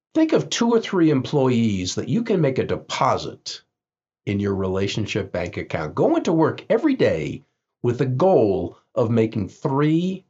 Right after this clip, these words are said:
relationship deposits. Can be just a kind word. It can be coming along to offer assistance. It can be recognition for, for s-, an achievement.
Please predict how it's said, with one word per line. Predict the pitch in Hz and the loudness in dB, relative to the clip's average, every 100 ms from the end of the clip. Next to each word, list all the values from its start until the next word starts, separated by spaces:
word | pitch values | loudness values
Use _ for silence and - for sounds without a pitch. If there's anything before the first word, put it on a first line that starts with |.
| _ | _
relationship | - 90 92 95 117 117 120 - 113 - - | -6 -2 0 0 -2 -2 -2 -2 -2 -4 -10
deposits. | - - 95 - - - - - - _ _ _ _ _ _ _ _ _ _ | -6 -2 -2 -2 -6 -10 -10 -10 -12 _ _ _ _ _ _ _ _ _ _
Can | 120 95 | -4 -2
be | 104 | -2
just | 120 - | -2 -2
a | 131 | -4
kind | - 131 139 131 | 0 0 2 2
word. | 131 143 135 104 82 - _ _ | 4 4 4 2 -2 -10 _ _
It | 107 110 | -2 -2
can | 123 | -2
be | 110 | -2
coming | 107 139 123 120 | -2 0 0 0
along | 117 120 123 | 0 0 0
to | - - | 0 2
offer | 113 113 127 120 | 2 2 0 0
assistance. | 113 - 127 - 87 65 - - - _ _ - | 0 0 -2 -2 -6 -8 -10 -12 -12 _ _ -4
It | 113 117 | -4 0
can | 127 113 | -2 0
be | 113 | 0
recognition | 101 117 - 117 113 120 - 104 82 76 - - | 2 0 0 -2 0 0 0 -2 -2 -6 -10 -8
for, | - 101 98 | -2 0 -2
for | 95 110 | -4 -6
s-, | 98 | -2
an | - 101 98 | -2 -2 -2
achievement. | 98 - 107 92 78 | -2 -2 -4 -4 -6